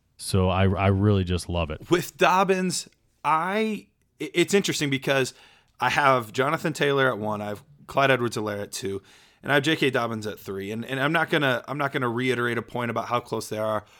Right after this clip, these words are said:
Speaker 2: but the interesting thing is on all of my fantasy teams so far, I actually have the most shares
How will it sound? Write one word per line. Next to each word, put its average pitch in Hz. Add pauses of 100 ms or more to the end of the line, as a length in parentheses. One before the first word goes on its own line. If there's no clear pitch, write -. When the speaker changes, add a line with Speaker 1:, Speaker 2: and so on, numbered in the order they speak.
(180)
Speaker 2:
but 143
the 131
interesting 175
thing 135
is 123
on 117
all 135
of 160
my 147
fantasy 135
teams 190
so 185
far, 185 (300)
I 131 (100)
actually 202
have 147
the 143
most 127
shares 110